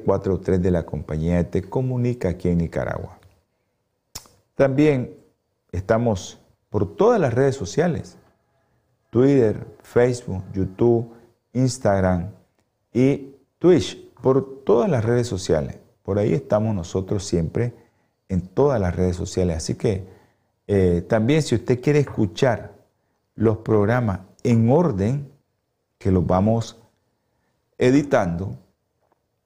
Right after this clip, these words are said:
en Spotify o Spotify,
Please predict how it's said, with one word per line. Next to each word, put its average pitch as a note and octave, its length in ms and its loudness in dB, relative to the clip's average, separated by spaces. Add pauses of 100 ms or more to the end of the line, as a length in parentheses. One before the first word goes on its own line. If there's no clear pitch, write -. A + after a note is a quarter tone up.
(680)
en B2 360 0
Spotify A#2+ 960 0
o G#2 140 0
Spotify, G2+ 800 0